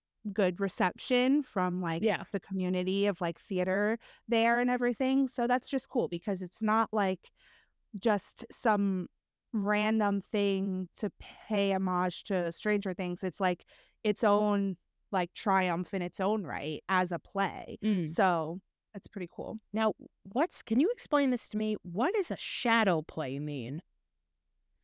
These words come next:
Speaker 2: What's that?
Speaker 1: I'd have to look it up. Um, I, the first shadow is the title of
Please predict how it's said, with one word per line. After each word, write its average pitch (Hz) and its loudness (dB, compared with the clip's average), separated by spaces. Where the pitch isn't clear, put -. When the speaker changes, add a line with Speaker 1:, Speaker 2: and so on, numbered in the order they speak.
Speaker 2:
What's - -2
that? 170 -2
Speaker 1:
I'd 247 2
have 277 0
to 349 2
look 311 2
it 240 4
up. 180 2
Um, 202 2
I, 214 -12
the 233 0
first - -2
shadow 220 0
is 196 -4
the 165 -10
title 233 -2
of 147 -18